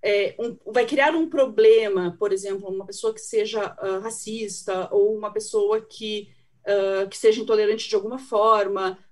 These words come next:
ou que seja machista demais, é,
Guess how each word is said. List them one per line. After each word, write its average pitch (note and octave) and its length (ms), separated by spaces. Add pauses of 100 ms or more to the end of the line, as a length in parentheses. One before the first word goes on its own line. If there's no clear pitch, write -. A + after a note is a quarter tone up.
ou G#3+ 280
que A3 440
seja A3 440
machista A3 360
demais, A3 920 (400)
é, G#3+ 340